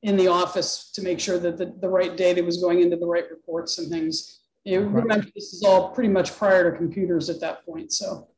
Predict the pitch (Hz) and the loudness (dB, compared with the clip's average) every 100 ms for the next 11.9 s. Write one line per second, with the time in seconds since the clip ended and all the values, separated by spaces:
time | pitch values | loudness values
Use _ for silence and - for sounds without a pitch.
0 | - 113 113 131 113 92 - _ _ - | -10 0 6 6 6 2 -8 _ _ -20
1 | - - _ - 139 147 - 180 165 160 | -20 -20 _ 0 2 2 4 6 8 8
2 | 156 156 147 - - 139 131 143 180 170 | 8 6 2 -2 -6 -4 -4 -4 2 4
3 | 185 185 151 123 - - 123 - 143 151 | 6 4 0 -8 -14 -8 -6 2 2 2
4 | - 131 131 131 120 104 120 117 104 104 | -2 0 0 -2 -6 -4 -2 0 -2 -2
5 | 131 143 - 127 131 131 139 117 113 110 | 0 0 -4 -2 2 2 2 0 2 2
6 | 110 101 - - 113 113 104 - _ _ | 2 0 -6 0 2 2 0 -10 _ _
7 | 120 120 98 - 127 135 135 131 123 - | 0 0 -2 -6 0 2 2 0 -2 2
8 | 143 131 123 107 107 117 110 127 117 107 | 2 4 2 -2 -4 -4 -2 0 0 0
9 | - - 104 113 156 - _ - - _ | -8 -10 -8 -8 -10 -18 _ -20 -20 _
10 | - 139 135 135 131 - 117 139 135 - | 2 6 8 6 4 2 4 6 4 2
11 | 120 127 135 139 120 135 127 90 | 0 2 2 2 0 0 0 -4